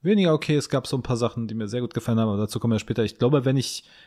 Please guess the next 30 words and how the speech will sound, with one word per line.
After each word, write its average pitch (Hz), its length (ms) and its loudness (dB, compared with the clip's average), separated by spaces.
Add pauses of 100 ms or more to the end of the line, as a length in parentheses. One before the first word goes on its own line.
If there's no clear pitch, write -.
(120)
eine 127 180 -2
picken 143 280 0
müsste 135 180 0
beim 120 160 4
Nachsitzen, 123 520 0
die 131 60 2
mir 127 100 2
am 107 100 0
wenigsten 131 320 -2
gefallen 120 240 -2
hat, 117 180 -2
dann 113 80 0
wäre 110 140 0
es - 80 -6
wahrscheinlich 110 340 -4
Hatching 143 380 -2
gewesen. 131 420 0
Ich - 160 -8
weiß - 140 -8
auch 90 100 -12
nicht. - 160 -10
Da 107 60 -4
sind 135 180 -2
wir 151 80 6
irgendwie 139 240 2
nicht 135 220 0
auf 117 100 -4
so - 80 -4
einen 127 100 0
gemeinsamen 120 600 0